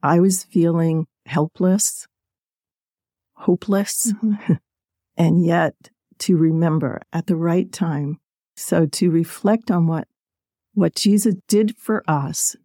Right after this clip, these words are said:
Speaker 1: so that we could have faith, that we could have hope, that we
Speaker 2: Mm.
Speaker 1: could respond to what God has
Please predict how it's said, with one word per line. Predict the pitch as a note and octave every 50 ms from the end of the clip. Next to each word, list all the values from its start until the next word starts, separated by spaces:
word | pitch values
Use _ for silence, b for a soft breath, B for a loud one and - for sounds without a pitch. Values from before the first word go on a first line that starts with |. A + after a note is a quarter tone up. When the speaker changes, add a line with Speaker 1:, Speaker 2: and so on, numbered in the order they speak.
| -
Speaker 1:
so | E3 - - - E3+ E3+ D#3+
that | D3 E3 D#3 D3 - - -
we | D#3+ E3
could | - - - - - G3+ F#3 F3 D3 D3+ C#3+ D#3 - _ _ _ _ _ _ _ _ _ _ _ _ _
have | - - F#3 D3 -
faith, | - - F#3+ F3 E3+ F#3 G#3 - - - _
that | - - - -
we | - - -
could | - - - - G3 F3+ F3 E3 D#3+
have | - - - - - - - -
hope, | - - - - - - E3+ G3+ - - - - _ _ _ _ _ _
that | - D3+ D#3 C3+ C#3 - _ _ _ _
we | - E3+ F3+ F3 G#3+
Speaker 2:
Mm. | G3 F3+
Speaker 1:
could | - - - G#3+ F#3+ F#3 E3 -
respond | D#3 E3+ E3+ D#3+ - - - - F3+ E3+ D3+ C3+ - - C#3+ -
to | - - D#3+
what | D#3 C#3+ C#3+ -
God | - D#3+ C#3+ C#3+ D3 D3
has | D3 - - F3 -